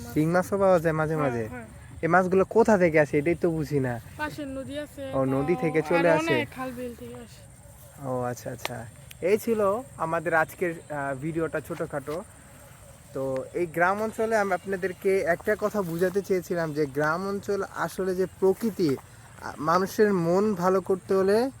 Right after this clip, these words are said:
Speaker 2: প্রকৃতি ভ্রমণ করা। আমি সাজেস্ট করব যাদের মন খারাপ তারা প্রকৃতি ভ্রমণ করেন।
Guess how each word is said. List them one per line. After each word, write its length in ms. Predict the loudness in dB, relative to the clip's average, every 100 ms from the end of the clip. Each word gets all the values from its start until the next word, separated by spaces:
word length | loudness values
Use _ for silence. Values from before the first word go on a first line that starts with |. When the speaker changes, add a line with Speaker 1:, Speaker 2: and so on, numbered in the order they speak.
| -18 -20 4
Speaker 2:
প্রকৃতি 400 | 6 6 4 0
ভ্রমণ 340 | 0 0 0 2
করা। 220 | 2 2
আমি 140 | 0
সাজেস্ট 400 | 0 0 0 0
করব 240 | 0 2 2
যাদের 320 | 2 2 0
মন 260 | 0 -2
খারাপ 320 | -2 0 0 -2 -12 -10 2
তারা 240 | 4 4
প্রকৃতি 440 | 2 0 0 0
ভ্রমণ 360 | 0 0 0 -2
করেন। 240 | -4 -4